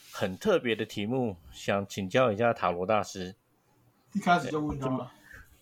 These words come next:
Speaker 1: 对，对，顺便问一下老板，老板你知道特斯拉吗？
Speaker 2: 特斯拉，电动车吗？
Speaker 1: 电动车嘛，对不对？最近有一个新闻啊，就是写说特斯拉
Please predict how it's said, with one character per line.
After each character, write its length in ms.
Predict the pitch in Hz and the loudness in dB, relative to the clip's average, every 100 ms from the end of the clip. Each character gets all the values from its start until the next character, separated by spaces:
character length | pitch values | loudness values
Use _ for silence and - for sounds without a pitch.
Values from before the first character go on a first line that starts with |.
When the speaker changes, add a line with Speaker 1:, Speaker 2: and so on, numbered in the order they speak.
| - | -6
Speaker 1:
对， 100 | - | -6
对， 100 | - _ - _ _ _ _ | -8 _ -20 _ _ _ _
顺 160 | - 143 | -4 2
便 140 | 147 | 4
问 100 | 143 | 6
一 40 | |
下 100 | 139 | 6
老 160 | 135 110 | 6 6
板， 240 | 107 90 | 4 2
老 100 | 95 | 4
板 160 | 120 123 | 8 8
你 80 | 92 | 6
知 140 | 104 | 4
道 140 | 117 117 | 6 8
特 180 | 123 | 6
斯 140 | 104 107 | 2 2
拉 180 | 95 95 | 0 0
吗？ 220 | 95 98 _ _ _ _ _ _ _ _ _ _ _ | -4 -16 _ _ _ _ _ _ _ _ _ _ _
Speaker 2:
特 120 | 170 | -6
斯 200 | 147 147 | -6 -4
拉， 280 | 139 - - _ _ _ 175 160 | -4 -4 -8 _ _ _ -12 -8
电 100 | - | -4
动 140 | 160 156 | -2 -2
车 220 | 147 139 | -4 -6
吗？ 160 | 131 - _ _ - - - - - _ _ _ | -8 -12 _ _ -10 -8 -8 -14 -20 _ _ _
Speaker 1:
电 140 | - 127 | -8 -4
动 120 | 127 | -2
车 140 | 127 | 0
嘛， 140 | 117 92 | 0 -2
对 120 | 95 | -2
不 60 | |
对？ 100 | 92 - - - _ - | -4 -8 -16 -20 _ -6
最 120 | 180 | -4
近 200 | 170 170 | -4 -4
有 80 | 107 | -4
一 20 | |
个 140 | 110 | -4
新 280 | 107 139 156 | -6 -6 -2
闻 220 | 143 95 | 0 0
啊， 240 | 95 98 98 - _ | -2 -6 -10 -20 _
就 100 | 110 | -10
是 640 | 98 107 101 98 98 92 90 _ _ | -6 -2 0 0 0 -2 -6 _ _
写 400 | - - - 98 | -20 -20 -6 -4
说 360 | 92 113 117 117 _ - _ _ _ - | 0 2 2 0 _ -20 _ _ _ -4
特 200 | - 190 | 2 4
斯 240 | 131 165 | 2 -4
拉 380 | 170 165 165 160 | -4 -6 -8 -12